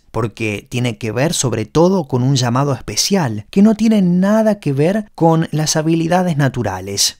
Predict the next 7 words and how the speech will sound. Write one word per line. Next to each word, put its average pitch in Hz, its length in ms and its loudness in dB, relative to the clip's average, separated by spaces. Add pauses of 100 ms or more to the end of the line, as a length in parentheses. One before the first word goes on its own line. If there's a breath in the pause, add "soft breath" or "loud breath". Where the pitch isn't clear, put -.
Este 131 240 -4
llamado 127 380 0
es 139 80 -2
reconocido 123 640 -2
a 131 40 2
largo 143 360 0
plazo 165 500 -2